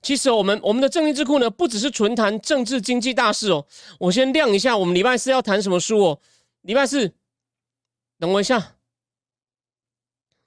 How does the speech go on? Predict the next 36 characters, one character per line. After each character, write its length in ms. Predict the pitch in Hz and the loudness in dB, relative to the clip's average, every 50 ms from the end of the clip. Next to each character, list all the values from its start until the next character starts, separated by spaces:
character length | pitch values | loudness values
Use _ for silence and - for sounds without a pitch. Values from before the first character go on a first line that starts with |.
| _ _ _ _ _ _ _ _ _ _ _ _ _ _ _ _ _ _ _ _ _ - - - _ _ _ _ _ _ _ _ _ _ | _ _ _ _ _ _ _ _ _ _ _ _ _ _ _ _ _ _ _ _ _ -20 -20 -20 _ _ _ _ _ _ _ _ _ _
Genius 400 | - - 294 330 330 330 330 302 - 269 | -4 -2 0 2 2 2 2 0 0 0
Maker， 280 | 294 302 269 262 226 | -2 0 2 0 0
不 140 | 180 185 269 | 0 0 0
过 140 | 311 415 320 | 2 4 2
我 60 | 240 | 2
这 120 | 214 294 | 2 0
次 140 | 277 320 320 | 0 0 0
讲 180 | 240 269 202 190 | 0 -2 -2 0
他 80 | 254 | 0
的 80 | 285 262 | 0 0
书 160 | - 285 277 | -2 -4 -4
中， 240 | 233 - 285 285 247 | -2 -2 -2 -2 0
因 100 | 247 285 | 0 2
为 80 | 302 277 | 2 2
他 140 | 247 277 | 2 0
有 60 | 285 220 | -2 2
中 160 | - 269 262 | 2 2 2
文 120 | 240 233 | 2 0
版， 180 | 190 202 151 151 | 0 -2 -2 -2
中 160 | - - 294 | -2 0 0
文 100 | 320 294 | 0 0
版 160 | 254 226 185 175 | 0 0 -2 0
出 160 | - 277 277 | 0 -2 0
现 180 | - 330 269 | 0 0 0
没 180 | 226 190 214 277 | 0 0 0 2
有 140 | 302 262 - _ | 2 0 -2 _
引 160 | 180 226 269 | -4 -4 -4
起， 260 | 262 - 226 190 151 - - - - - | -4 -4 -4 -6 -6 -8 -12 -20 -12 -4
哦， 80 | - 226 | -4 0
任 220 | 226 339 330 277 | 2 2 2 2
何 180 | 208 220 208 214 | 2 2 2 2
关 240 | 196 220 247 247 247 | 2 2 0 0 0
注 200 | 202 262 269 220 | -2 0 2 2
哦。 60 | 180 | 2
你 40 | 170 | 2
看 200 | 208 240 202 | 2 0 0